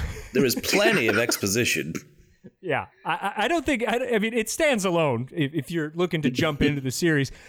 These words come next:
Speaker 1: But if you'd like to start at the beginning, the first movie is actually called This Woods is Cursed. <laughs>
Speaker 2: Wait, say that again?
Speaker 1: Yeah, This Woods is Cursed. Not These Woods Are Cursed. This Woods is Cursed.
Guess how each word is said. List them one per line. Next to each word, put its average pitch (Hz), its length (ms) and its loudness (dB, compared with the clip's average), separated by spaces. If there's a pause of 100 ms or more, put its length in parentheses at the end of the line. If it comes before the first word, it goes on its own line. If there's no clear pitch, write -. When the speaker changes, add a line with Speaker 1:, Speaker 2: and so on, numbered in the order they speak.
(120)
Speaker 1:
But 285 120 2
if 269 60 0
you'd 254 100 0
like 294 200 0
to 233 60 -2
start 294 260 2
at 240 40 0
the 220 60 -2
beginning, 226 440 0
the 196 60 -2
first 302 320 0
movie 220 220 2
is 196 100 0
actually 220 300 0
called 214 340 2 (280)
This 208 460 0
Woods 208 680 0
is 151 340 2
Cursed. - 600 -4 (580)
<laughs> - 600 -4
Speaker 2:
Wait, 107 420 2 (1040)
say 175 300 0
that 190 180 2
again? 175 380 0 (200)
Speaker 1:
Yeah, 190 280 0 (100)
This 180 500 0 (120)
Woods 175 640 0 (220)
is 160 300 0
Cursed. 139 600 -2
Not 170 380 -2
These 208 320 0
Woods 170 340 2
Are 214 280 0
Cursed. 135 580 -4
This 175 400 -2
Woods 156 460 0
is 135 260 -2
Cursed. - 520 -4